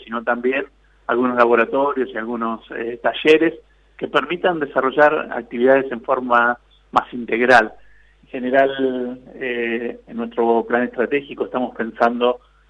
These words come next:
en construcciones que sean aprovechables durante todo el día, que no respondan a una sola dependencia, sino que tengan múltiples dependencias, que permitan ese flujo tan necesario de conocimiento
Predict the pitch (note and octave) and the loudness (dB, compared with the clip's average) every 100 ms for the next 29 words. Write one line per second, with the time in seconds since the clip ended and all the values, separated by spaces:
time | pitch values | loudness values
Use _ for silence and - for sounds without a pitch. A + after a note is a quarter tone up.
0 | _ - - A2 A2 G#2+ A2+ A2 A2 - | _ -8 0 2 2 0 -4 -4 -8 0
1 | D3 D3+ D3+ D3 - A2+ - B2 B2 A#2+ | 4 4 2 -4 -12 -14 -6 2 4 6
2 | A#2+ A2+ A#2 A2 C3 A#2+ A#2+ C#3+ B2+ A#2 | 4 2 -4 -6 -2 -2 0 0 2 0
3 | A2+ A#2 A#2 A2+ B2+ D3 C#3 B2+ - G#2 | -2 -2 0 0 0 -2 0 0 -2 -4
4 | A#2 A#2 A2+ - A#2 A#2 A#2 - _ _ | -4 -6 -8 -2 -2 0 -2 -4 _ _
5 | _ - A2+ A#2+ A#2 A2 - A#2 A#2 G#2+ | _ -2 0 0 0 -2 -2 0 0 -2
6 | A2 A#2 C3 C3+ A2+ - G#2+ A2+ A2 A2 | -2 0 0 0 -8 -8 -8 -6 -6 -8
7 | G#2 A2+ A2 A2 A#2 A2+ G#2+ A2 A2+ A#2 | -6 -4 -2 -2 -4 -6 -4 -2 0 2
8 | C3+ C3 A#2+ A2 G#2+ - G#2+ A#2 A2+ A2+ | 2 2 0 -10 -8 -6 -6 -4 0 0
9 | A2 _ _ _ - _ C3 - - - | 0 _ _ _ -20 _ -8 -6 -8 -2
10 | C#3 C#3+ C3+ B2+ B2 A#2 A#2 A2+ A2+ A2+ | 0 0 0 0 2 0 0 -6 -8 2
11 | C3+ B2+ B2 A#2 A2 G#2+ A2+ A#2 - A2+ | 6 8 8 8 6 2 -6 -10 -12 -8
12 | A#2+ B2+ B2+ B2 B2 B2 | -2 -2 -2 2 2 2